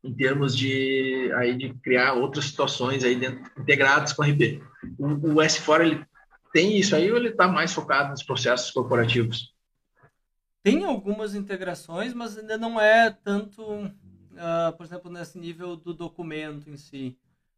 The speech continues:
Speaker 2: Então, eu acho que isso não, não é tão fácil ainda no E C P. Hoje, por exemplo, eu vou dar um exemplo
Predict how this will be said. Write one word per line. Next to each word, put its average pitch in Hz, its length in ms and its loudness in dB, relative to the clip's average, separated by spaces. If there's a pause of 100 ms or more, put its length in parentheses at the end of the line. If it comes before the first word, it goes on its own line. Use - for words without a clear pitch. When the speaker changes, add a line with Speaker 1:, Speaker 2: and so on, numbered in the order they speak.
(260)
Speaker 2:
Então, 147 200 -12
eu 165 140 -4
acho 170 440 4
que 170 180 -20
isso 214 580 -6
não, 202 320 -10
não 196 220 -8
é 196 140 -10 (100)
tão 196 240 0
fácil 175 420 4
ainda 170 240 -20
no 170 120 -18
E 165 60 -20
C 185 180 -16
P. 151 200 -10
Hoje, 202 300 -12
por 202 160 -10
exemplo, 190 580 -10 (540)
eu 139 80 -8
vou 139 100 -10
dar 156 100 -10
um 202 80 -6
exemplo 185 640 -6